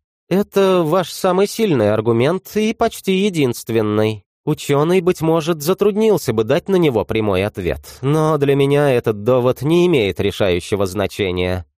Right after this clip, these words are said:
Он стал бы решающим, если был бы точно измерен угловой диаметр Луны.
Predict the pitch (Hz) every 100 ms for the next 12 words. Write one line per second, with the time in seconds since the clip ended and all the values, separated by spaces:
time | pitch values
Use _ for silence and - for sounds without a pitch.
0 | _ 147 185 196 - 175 170 165 165 156
1 | 202 190 110 - 113 101 101 170 - 160
2 | 143 170 160 170 - 160 147 160 175 185
3 | 131 120 117 151 151 - 156 139 117 113
4 | 113 123 113 135 175 180 208 208 127 -